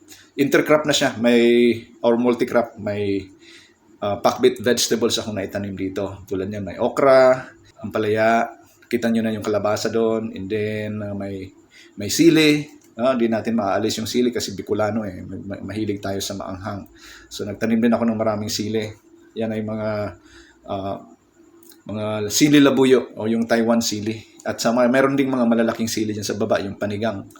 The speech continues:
Yan. Saka sa pinakamababa ay talong na. So, tingnan nyo yung bunga ng ating, ah, sitaw na galante.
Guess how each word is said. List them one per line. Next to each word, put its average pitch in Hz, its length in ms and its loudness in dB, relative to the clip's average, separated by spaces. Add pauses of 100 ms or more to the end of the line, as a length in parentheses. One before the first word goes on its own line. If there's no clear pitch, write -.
(480)
Yan. 101 240 -6
Saka 117 160 -2
sa 135 160 -4
pinakamababa 135 720 4
ay 104 160 -4
talong 107 320 -4
na. 104 400 -8
So, 95 160 -16
tingnan 120 320 0
nyo 127 80 0
yung 120 160 4
bunga 113 240 0
ng 113 240 -2
ating, 107 300 -8 (100)
ah, 98 160 -10 (600)
sitaw 113 520 0
na 107 160 -2 (440)
galante. 104 680 -4